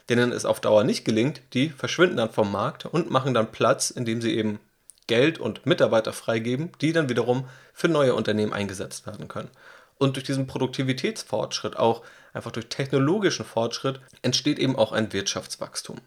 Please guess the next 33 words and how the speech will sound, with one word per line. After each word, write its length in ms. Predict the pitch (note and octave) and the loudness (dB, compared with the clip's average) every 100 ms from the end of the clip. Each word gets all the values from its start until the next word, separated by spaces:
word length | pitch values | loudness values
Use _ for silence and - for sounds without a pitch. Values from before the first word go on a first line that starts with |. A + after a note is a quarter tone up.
| _ _ _ _ _ _ - - | _ _ _ _ _ _ -16 -10
Ich 320 | - - - - | -8 -10 -14 -14
weiß, 340 | - A#2+ C3+ | 2 4 6
da 80 | D3 | 4
gibt 160 | C#3 C3 | 0 0
es 120 | - | -2
auch 100 | B2 | 0
viele 180 | A#2+ G#2+ | 0 0
Kontraargumente, 840 | - D3+ D#3+ A#2+ A#2+ A#2+ A#2 A2 | 2 0 0 -2 0 2 0 0
die 80 | G2+ | -2
dann 120 | G2+ | 0
sagen, 280 | G#2 G#2 G2+ | 0 0 2
Wirtschaftswachstum 680 | A2 - G#2 G#2+ G#2+ - G#2 | 0 0 -2 -2 -2 -2 -4
ist 140 | - | 0
endlich, 460 | B2+ C3 B2+ A#2+ A#2+ | 0 2 0 -2 2
denn 480 | A2 A2 A2 G#2+ - - - - | 0 2 0 -2 -8 -18 -20 -12
Ressourcen 560 | G#2 G#2+ - D3+ C#3+ C3 | -8 -2 2 4 2 0
können 160 | C3 | 0
nicht 140 | A#2+ A#2 | 0 0
unendlich 380 | A2+ A2+ A#2 | -2 -4 -6
verbraucht 440 | - A2 A2 A2 - | -6 0 2 2 4
werden. 280 | A2 A2 A2 - - - | 2 2 -4 -14 -14 -2
Aber 140 | B2 C3+ | 2 4
auch 80 | |
hier 100 | C3+ | 4
muss 160 | C3 G#2+ | 4 4
man 140 | A2 | 4
beispielsweise 520 | G#2 G#2+ G#2+ G#2 G#2 - | 4 2 -2 0 0 0
festhalten, 520 | - - A2 G2+ G2 | -4 -2 2 2 0
dass 140 | G2+ | 0
der 140 | A2+ G2 | 0 0
Ressourcenverbrauch 720 | - C#3 C3+ A#2 G#2+ A2 G#2+ | 0 0 2 0 2 2 2
in 60 | |
Deutschland 460 | G2+ G2+ - G#2+ | 0 0 2 0